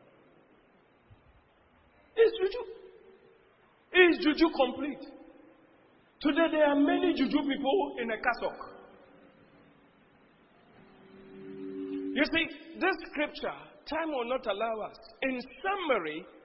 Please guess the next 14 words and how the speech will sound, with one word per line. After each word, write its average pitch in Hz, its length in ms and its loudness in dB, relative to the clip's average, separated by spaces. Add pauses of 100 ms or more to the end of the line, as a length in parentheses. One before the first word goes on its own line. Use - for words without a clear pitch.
(180)
what 233 240 0
he 240 300 -6
is 226 160 -4 (120)
saying 339 440 -6
is 175 180 -10
that 180 240 -14 (320)
if 277 220 -2 (180)
somebody 349 840 0 (1800)
take - 280 -4
you 311 240 4
to 262 140 0
a 214 160 4
prophet 285 560 -2
or 226 160 -2